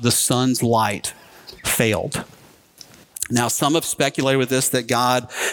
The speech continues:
uh, may have circumvented the patterns of nature to darken the land. Um, some people have speculated that it may have just been a result of a natural phenomenon, uh, like a lunar eclipse.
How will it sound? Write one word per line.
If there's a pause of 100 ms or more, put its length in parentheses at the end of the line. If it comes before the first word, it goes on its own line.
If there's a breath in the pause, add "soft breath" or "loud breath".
uh,
may
have
circumvented
the
patterns
of
nature
to
darken
the
land. (400 loud breath)
Um,
some
people
have
speculated
that
it
may
have
just
been
a
result
of
a
natural
phenomenon, (260 loud breath)
uh,
like
a
lunar
eclipse.